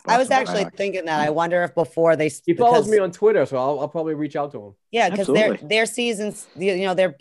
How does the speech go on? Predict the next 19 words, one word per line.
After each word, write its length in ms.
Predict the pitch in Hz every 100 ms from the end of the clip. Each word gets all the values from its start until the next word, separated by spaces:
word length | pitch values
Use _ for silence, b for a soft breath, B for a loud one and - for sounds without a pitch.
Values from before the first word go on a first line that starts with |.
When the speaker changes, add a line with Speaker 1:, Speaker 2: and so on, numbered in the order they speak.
| -
Speaker 1:
going 300 | 196 190 180
to 140 | 180
the, 200 | 160 165
their 380 | 120 175 175 170
Lake 300 | 156 175 -
Placid, 500 | - 170 170 170 139
and 100 | 156
that 200 | 165 170
starts 340 | - 160 143 160
on 160 | 151
the 220 | 147 139 - b b _ -
twenty-fifth 580 | - 190 175 151 175
of 80 | 156
January. 400 | 139 180 190 165
I 40 | 156
thought 260 | 160 156
maybe 280 | 147 156 156
we 120 | 151
could 340 | 147 151 131